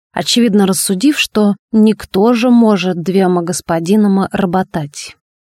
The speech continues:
Чем взял его Владимир Львович, нам неведомо, но думается, что для такого изобретательного и талантливого человека задача оказалась не из трудных.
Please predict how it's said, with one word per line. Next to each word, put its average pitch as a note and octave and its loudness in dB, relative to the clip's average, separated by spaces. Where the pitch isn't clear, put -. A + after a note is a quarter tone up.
Чем F4 2
взял G3+ 2
его F3+ 0
Владимир G3 2
Львович, B3+ -2
нам B3 2
неведомо, F#3 0
но F#3+ 0
думается, A3 0
что - -4
для G3+ 0
такого A3+ 0
изобретательного G#3+ 0
и - -4
талантливого G3+ 0
человека A#3 -2
задача G#3 -2
оказалась F#3 -2
не G3 0
из F#3 -6
трудных. E3+ -10